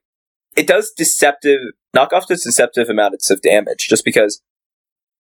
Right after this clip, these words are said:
if you close combat an Arcanine, you're doing, like, maybe fifty percent to it. Knockoff, you're doing twenty-five percent to it if you're intimidated, but you get rid of the berry,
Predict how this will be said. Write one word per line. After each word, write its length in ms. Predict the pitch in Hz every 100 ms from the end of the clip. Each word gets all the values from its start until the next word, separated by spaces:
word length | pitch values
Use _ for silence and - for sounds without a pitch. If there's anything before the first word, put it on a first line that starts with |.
| -
if 160 | - 151
you 140 | 160 147
close 280 | 156 170
combat 340 | - 175 175 160
an 120 | 131
Arcanine, 680 | 80 110 139 139 151 160 165 _ _ _ -
you're 80 |
doing, 160 | 123 131
like, 160 | 120 110
maybe 240 | 117 113
fifty 320 | - 110 -
percent 400 | 120 117 101 -
to 160 | - 131
it. 160 | 143 - _ _ _ _ 117
Knockoff, 360 | 120 135 135 135
you're 100 | 127
doing 360 | 127 120 107 - _ - - -
twenty-five 520 | 113 117 117 104 110
percent 280 | 120 123 117
to 100 | 127
it 60 |
if 100 | -
you're 120 | 110 107
intimidated, 540 | - 107 117 123 143 _ _ _
but 140 | 131 135
you 60 |
get 120 | 127
rid 140 | 127 104
of 60 |
the 80 | - _
berry, 560 | 165 175 151 117 107